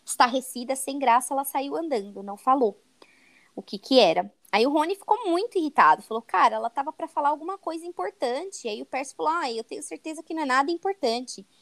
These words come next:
A Gina, ela, ela viu que ela não devia, é, eu pedir segredo e certamente ela não ia honrar esse segredo."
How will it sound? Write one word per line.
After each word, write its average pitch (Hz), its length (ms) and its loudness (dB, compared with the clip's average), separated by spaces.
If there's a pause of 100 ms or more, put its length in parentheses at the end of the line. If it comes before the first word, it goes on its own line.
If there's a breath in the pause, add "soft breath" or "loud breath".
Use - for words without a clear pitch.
(280 soft breath)
A 202 280 2
Gina, 254 320 -6
ela, 262 460 0
ela 220 200 -2
viu 220 280 -12
que - 100 -14
ela 220 180 -2
não 247 160 -10
devia, 240 680 -2 (260)
é, 190 640 2
eu 233 120 4
pedir 233 280 -8
segredo 226 500 0
e 269 40 -6
certamente 254 580 -2
ela 277 120 0
não 285 160 -2
ia 269 160 0
honrar 277 180 -2
esse 269 180 -10
segredo." 190 520 -4